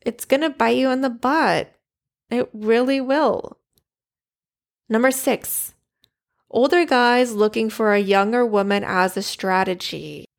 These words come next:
A lot of older guys seek women who are way younger and emotionally immature because they are just looking for a good time with no commitment.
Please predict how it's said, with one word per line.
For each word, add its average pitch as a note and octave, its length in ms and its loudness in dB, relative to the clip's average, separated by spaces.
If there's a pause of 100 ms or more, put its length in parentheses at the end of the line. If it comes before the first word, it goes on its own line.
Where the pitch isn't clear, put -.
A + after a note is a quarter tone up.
(140)
A A#3+ 40 2
lot A#3+ 200 4
of E4 120 0
older A3+ 300 2
guys F3+ 440 2
seek - 360 -4
women G3 320 2
who G#3 160 -4
are F#3+ 160 2
way G3 300 2
younger G3+ 520 2
and F#3 200 0
emotionally F#3+ 560 0
immature G3+ 640 0
because F#3+ 520 -2
they F#3+ 160 2
are F3+ 120 4
just A#3 420 -4
looking G#3 300 0
for F#3+ 180 0
a F#3 80 4
good G3+ 240 2
time G3+ 240 0
with F#3+ 160 -2
no F#3 160 2
commitment. - 840 -4